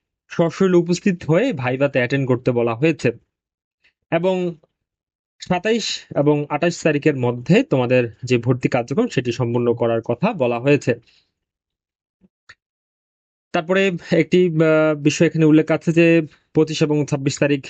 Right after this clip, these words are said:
বিকেল চারটার মধ্যে যে সকল শিক্ষার্থী ভাইভা বোর্ডে উপস্থিত থাকবে শুধুমাত্র তারাই ভর্তির জন্য বিবেচিত হবে। আচ্ছা, তো এই ইউনিটে তোমরা যারা আছো, তোমরা আসলে তেরো হাজার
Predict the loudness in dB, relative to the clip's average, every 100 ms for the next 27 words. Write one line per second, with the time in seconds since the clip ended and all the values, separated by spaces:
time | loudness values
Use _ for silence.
0 | -6 -2 2 0 -2 -6 _ -4 0 -2
1 | 0 0 0 -2 _ _ _ _ -6 2
2 | 2 2 0 0 -2 2 6 4 2 -4
3 | -4 0 0 2 -2 -6 _ _ _ _
4 | 2 2 2 0 -4 -4 -6 -4 0 2
5 | 2 2 -4 -4 -4 -4 -6 -12 _ _
6 | _ -4 -2 -4 -4 -2 0 0 -2 -4
7 | -6 -4 -8 -8 _ -14 -8 -8 -10 _
8 | _ _ -2 2 0 0 -2 0 0 0
9 | -2 -2 -2 0 0 0 0 2 2 0
10 | -2 0 -2 0 0